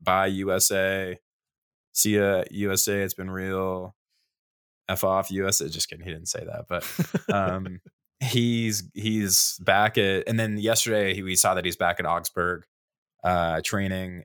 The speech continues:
Speaker 1: And then today, R S L announced that he was gone, said, "Thank you. Bye-bye. Bye-bye. You were fired." <laughs> He's fired. <laughs> Um, and, uh, yeah, so we don't have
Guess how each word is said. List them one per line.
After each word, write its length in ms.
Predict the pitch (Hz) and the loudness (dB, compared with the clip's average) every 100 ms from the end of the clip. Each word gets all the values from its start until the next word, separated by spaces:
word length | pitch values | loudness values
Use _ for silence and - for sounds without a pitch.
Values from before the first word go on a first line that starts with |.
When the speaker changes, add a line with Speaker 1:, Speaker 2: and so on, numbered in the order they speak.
| _ | _
Speaker 1:
And 540 | 90 90 87 85 82 | -6 -4 -4 -4 -8
then 240 | 90 87 85 | -4 -4 -4
today, 580 | 95 87 85 82 82 80 - | -2 0 0 -2 -4 -12 -8
R 160 | 92 90 | 0 2
S 120 | 82 | 2
L 120 | 82 | 0
announced 240 | 82 80 - | -4 -8 -10
that 80 | 80 | -12
he 60 | |
was 100 | 82 | -8
gone, 440 | - 107 101 98 95 | -2 0 0 -2 -6
said, 240 | - 82 | -6 -4
"Thank 260 | 98 92 - | -4 -6 -4
you. 300 | 92 90 87 _ _ _ _ _ _ | -4 -4 -8 _ _ _ _ _ _
Bye-bye. 640 | 98 92 92 92 92 92 - _ _ - | 0 2 4 2 0 -4 -10 _ _ -2
Bye-bye. 600 | 98 110 104 101 98 - _ _ _ _ _ | 2 2 2 -2 -6 -8 _ _ _ _ _
You 80 | 90 | -10
were 60 | |
fired." 400 | 90 107 92 95 107 - - | 2 4 4 4 2 -2 -8
<laughs> 220 | - - | -10 -8
He's 100 | 107 | -10
fired. 460 | 113 107 - 117 - | -4 -4 -2 -8 -8
<laughs> 800 | - - _ 190 226 269 151 - | -8 -8 _ -10 -8 -8 -6 0
Um, 560 | 107 98 98 95 90 95 _ _ - _ _ _ | 2 2 -2 -10 -18 -20 _ _ -20 _ _ _
and, 640 | 117 123 127 127 123 123 120 | 2 4 2 0 -4 0 4
uh, 760 | 120 120 120 120 117 117 110 | 6 6 6 4 4 2 0
yeah, 320 | - 160 95 - _ | 2 4 4 -2 _
so 380 | - 110 110 110 | 0 2 2 2
we 180 | 110 | 4
don't 160 | 123 123 | 4 6
have 400 | 117 117 107 107 | 4 2 -2 -10